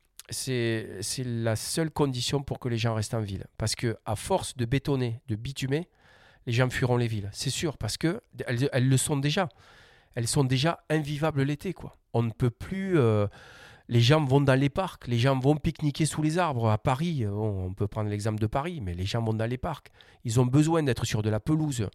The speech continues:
qui est, euh, fraîche, quelque part, puisqu'on est sur du végétal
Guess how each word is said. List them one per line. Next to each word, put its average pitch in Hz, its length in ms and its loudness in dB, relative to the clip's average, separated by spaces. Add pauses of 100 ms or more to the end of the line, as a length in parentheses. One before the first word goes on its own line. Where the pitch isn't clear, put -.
(500)
qui 127 260 2
est, 117 220 2 (140)
euh, 98 300 0 (240)
fraîche, - 500 -2 (120)
quelque 110 220 -2
part, 104 200 -2
puisqu'on - 240 -4
est 110 60 0
sur 120 140 -2
du 113 100 -2
végétal 117 540 2